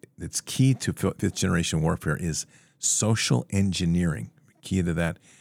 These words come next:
misinformation and cyber attacks. Social engineering would be, uh, very, and I, this will probably get some feathers in a tussle, but that's okay. The Q program, which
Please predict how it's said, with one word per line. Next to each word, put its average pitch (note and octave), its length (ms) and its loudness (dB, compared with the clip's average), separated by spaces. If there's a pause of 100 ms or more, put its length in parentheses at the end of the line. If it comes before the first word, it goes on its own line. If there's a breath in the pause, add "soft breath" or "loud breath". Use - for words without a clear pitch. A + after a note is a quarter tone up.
(200 loud breath)
misinformation E2 1120 2 (340 soft breath)
and E2 140 0
cyber C#2+ 380 0
attacks. - 480 -10 (380 loud breath)
Social A2+ 460 2
engineering F#2+ 600 2 (380 soft breath)
would F2+ 280 2
be, F2 400 0 (380 soft breath)
uh, D#2 260 -4 (260)
very, A2 360 2 (240)
and F#2+ 140 -2
I, - 240 -6 (320)
this - 180 -6
will D#2+ 80 -6
probably E2 260 0
get D#2 140 -4
some D2+ 160 -2
feathers D#2 380 -4
in D#2+ 60 -4
a E2 40 -6
tussle, - 360 -4
but C#2 120 -4
that's D2+ 220 -4
okay. D2+ 320 -2 (800 soft breath)
The F2 160 2
Q - 360 2
program, F2 680 0 (520)
which - 360 -2